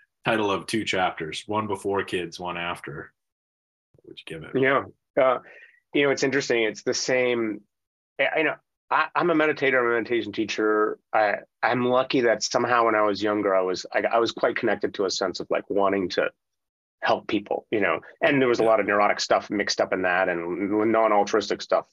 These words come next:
Speaker 2: for sure. But I had a clear sense that my purpose in a sense was to, was to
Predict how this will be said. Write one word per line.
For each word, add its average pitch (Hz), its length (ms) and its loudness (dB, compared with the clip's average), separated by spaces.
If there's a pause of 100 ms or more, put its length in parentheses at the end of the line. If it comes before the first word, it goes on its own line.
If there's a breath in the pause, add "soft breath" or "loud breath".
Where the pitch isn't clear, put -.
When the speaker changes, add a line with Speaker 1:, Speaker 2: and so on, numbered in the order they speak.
Speaker 2:
for 101 160 2
sure. 82 420 2 (400)
But 139 100 4
I 127 80 6
had 156 300 0
a 123 60 0
clear 117 300 -2
sense 110 340 -6
that 95 120 -4
my 92 140 -2
purpose 101 340 -6
in 98 100 -2
a 92 40 -2
sense 90 320 -4
was 87 200 -4
to, 87 360 -2 (640)
was 110 300 0
to 104 460 0